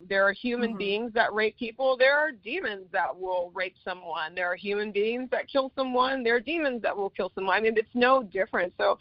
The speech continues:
Speaker 1: if you are
Speaker 2: Right.
Speaker 1: denying the nature of a demon, then you're also denying the bad nature of yourself, because nobody is all love and light. Nobody can go without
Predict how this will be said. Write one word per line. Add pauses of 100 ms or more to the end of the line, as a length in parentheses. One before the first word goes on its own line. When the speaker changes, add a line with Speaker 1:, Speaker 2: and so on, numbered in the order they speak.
(120)
Speaker 1:
if
you
are
Speaker 2:
Right.
Speaker 1:
denying
the
nature
of
a
demon,
then
you're
also
denying
the
bad
nature
of
yourself,
because
nobody
is (160)
all
love
and
light. (360)
Nobody
can
go
without